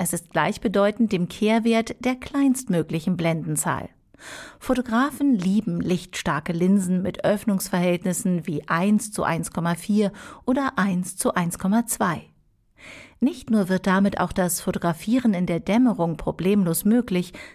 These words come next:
darüber hinaus bieten solche Objektive dank der extrem geringen Schärfentiefe erstaunliche kreative Möglichkeiten.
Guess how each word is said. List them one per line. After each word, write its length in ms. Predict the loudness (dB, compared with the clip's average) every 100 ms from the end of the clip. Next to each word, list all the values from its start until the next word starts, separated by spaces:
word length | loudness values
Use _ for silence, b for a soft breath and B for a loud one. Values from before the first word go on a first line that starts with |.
| B B -2
darüber 320 | 0 0 2
hinaus 580 | 4 4 4 2 -2 -4
bieten 340 | -4 0 0
solche 440 | 2 0 0 -2
Objektive 800 | 0 0 -2 -2 0 2 2 0 -4
dank 260 | -6 -4 -4
der 80 | -6
extrem 580 | -6 -8 0 2 4
geringen 500 | 2 2 4 4 2
Schärfentiefe 880 | 0 0 0 2 0 0 -2 0 0 B B B B -2
erstaunliche 840 | -2 0 0 0 0 -2 -4 -4
kreative 760 | -2 0 2 0 -2 0 2
Möglichkeiten. 920 | 2 2 -2 -8 -4 -4 -4 -4 -6